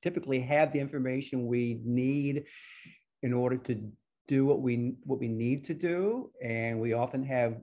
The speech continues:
good intentions where we say, "Okay, yes, I am, I'm definitely going to start doing this." Where we often fall down is not having specific plans for how to implement those intentions.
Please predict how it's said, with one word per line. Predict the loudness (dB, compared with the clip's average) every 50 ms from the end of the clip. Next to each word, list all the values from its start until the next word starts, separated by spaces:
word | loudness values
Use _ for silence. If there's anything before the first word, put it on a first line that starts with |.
| -10 -12 -4
good | 2 4 4 4 4 2 -2 -6 -4
intentions | -4 -4 -4 -4 -4 -4 -2 -2 -2 -4 -4 -6 -4 -4 -4 -4 -4 -2
where | -2 -2 0
we | -2 -4
say, | -4 -2 0 0
"Okay, | 0 0 0 -2 -2
yes, | -2 0 0 0 -2 -2 -2
I | -2 0 2 2
am, | 2 2 2 0 0 -2 -2 -2
I'm | -2 -2 -2 2
definitely | 4 4 4 4 2 0 2 2 2 2 2 0
going | 0 -2 -2 -2 -4
to | -6
start | -8 -4 0 2 2 2 2 -2 -4 -4
doing | -2 -2 0 0 -2 -4 -8 -10 -8 -8
this." | -8 -8 -8 -10 -16 _ -20 -20 -20 -20 -20 -20 -20 -20 -20 -20 _ _ _ _
Where | 2 4 4
we | 6 6 6
often | 8 8 6 6 4 0 -2 -2
fall | 2 4 4 4 4 2
down | 0 -2 -2 -2 0 0 0 0 0 0 0 -2 -4 -4
is | -4 -2 -2 -2 -2 -4 -2 -2
not | 0 2 2 2 2 0 -2
having | -2 -2 0 0 0 -2 -2
specific | -4 -6 -6 -6 -4 -6 -4 -4 -6 -6 -8 _
plans | -16 -6 -2 -2 0 2 2 2 2 2 2 0 0 -2 -4 -6 -8 -14 -10 -6
for | -2 0 0 2 2 2 2 2 2 2 0 0 -2 -2
how | -2 -2 0 0 -2 -4 -6 -10 -10 -6
to | -4 -2 -2 -2 -2 -4 -6 -10 _ _ -2
implement | 0 0 0 0 0 0 0 0 -2 -2 -4 -2
those | -2 0 0 0 -2 -4 -8 -12 -18 _ _ _ _ _ _ _ _ _ _ _ _
intentions. | -8 -8 -6 -4 -2 -2 -2 -4 -4 -8 -12 -12 -14 -18 -20 -20